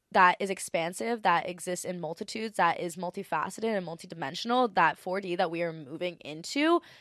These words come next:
that all of us are experiencing this shift right now from the Iron Age of, like, the physical,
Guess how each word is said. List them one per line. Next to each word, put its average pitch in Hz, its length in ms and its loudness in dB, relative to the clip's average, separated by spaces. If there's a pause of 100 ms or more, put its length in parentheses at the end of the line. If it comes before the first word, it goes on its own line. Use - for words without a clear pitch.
(140)
that 196 240 6
all 190 200 6
of 190 120 0
us 185 140 0
are 190 80 0
experiencing 180 800 -8
this 160 120 -8
shift - 440 -8
right 233 240 -2
now 233 220 4
from 196 180 -4
the 170 120 -6
Iron 170 360 0
Age 208 240 -2
of, 185 120 -6
like, 160 180 -6
the 160 80 -12
physical, 170 880 -2